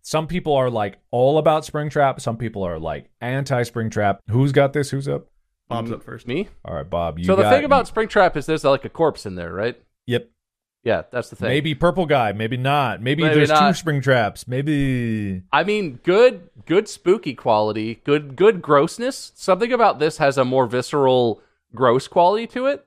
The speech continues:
Speaker 3: than some of the just animatronic versions. But I would say, like, B. Like, I'm not a huge Spring,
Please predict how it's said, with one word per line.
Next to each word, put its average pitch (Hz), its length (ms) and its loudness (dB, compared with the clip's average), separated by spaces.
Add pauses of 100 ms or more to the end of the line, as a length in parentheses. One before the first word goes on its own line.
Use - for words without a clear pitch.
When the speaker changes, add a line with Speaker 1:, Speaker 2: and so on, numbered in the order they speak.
Speaker 3:
than 127 320 0
some 131 280 -2
of 110 140 -6
the 120 100 -4
just 117 300 -8
animatronic 113 760 -4
versions. 147 640 -8 (300)
But 139 220 2
I 170 100 4
would 196 100 0
say, 220 200 0
like, 151 320 0
B. 101 320 -8 (560)
Like, 123 260 2
I'm 147 220 2
not 170 160 2
a 143 40 2
huge 156 300 -4
Spring, 143 300 -6